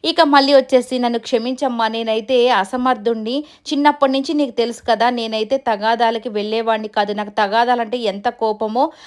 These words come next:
అయినా కానీ నాన్న ఇప్పుడు ఆ యొక్క పని జరగకపోయి ఉంటే, అంటే నేను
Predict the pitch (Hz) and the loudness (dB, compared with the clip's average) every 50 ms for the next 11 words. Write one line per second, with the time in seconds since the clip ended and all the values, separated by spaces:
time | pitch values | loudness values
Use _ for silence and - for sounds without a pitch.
0 | - - - 214 247 294 294 330 330 320 320 302 285 262 254 247 240 262 294 294 | -12 -4 0 0 2 2 2 2 0 0 2 2 2 2 0 0 -2 -2 -2 -4
1 | - - - _ - 233 240 247 254 277 285 320 311 277 262 254 262 262 262 254 | -6 -12 -20 _ -2 2 4 4 4 4 4 4 4 4 2 2 0 0 -2 -2
2 | 262 247 247 247 247 262 269 220 - 214 233 240 240 240 233 233 - 247 226 214 | -2 0 0 0 2 2 0 0 2 2 4 4 4 4 2 0 0 0 0 2
3 | - 240 233 262 277 240 254 233 233 220 262 247 262 - - 233 220 220 214 220 | 2 0 0 0 0 0 0 0 0 0 -2 -4 -4 -4 -2 -2 -2 -2 -4 -4
4 | 202 240 262 247 233 233 220 254 240 233 226 220 233 233 233 233 233 240 247 | -2 0 0 0 0 -2 -4 -6 -6 -4 -6 -6 -6 -6 -6 -6 -6 -6 -6